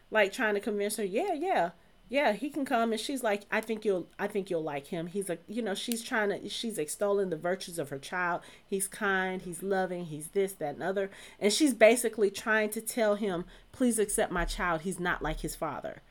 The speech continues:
And Billy does his best, but he's not a good liar. He's never, he, I mean,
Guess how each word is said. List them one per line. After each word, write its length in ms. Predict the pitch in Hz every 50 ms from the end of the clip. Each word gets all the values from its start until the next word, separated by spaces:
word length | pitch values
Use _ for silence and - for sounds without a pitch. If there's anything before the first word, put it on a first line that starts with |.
| - - - - - - - - - -
And 720 | 190 190 185 175 170 170 165 165 160 156 156 151 151 151 151 - - -
Billy 600 | 165 170 165 170 180 185 185 190 196 196 185 165 - - - - - 147 143
does 320 | 139 165 151 151 165 - -
his 220 | 247 233 226 208
best, 560 | 190 175 202 208 233 339 415 - - - - - - -
but 440 | - 175 196 214 202 196 185 - - - - - - - _
he's 240 | - - 370 403 403
not 200 | 453 453 440 440
a 40 | 403
good 220 | - 480 440 403 453 494 508 523 453
liar. 300 | 277 180 151 147 139 - - _ _
He's 220 | - 392 392 403 392
never, 260 | 415 427 453 480 480 440 - 339
he, 100 | 339 -
I 80 | - 359
mean, 260 | 392 392 381 381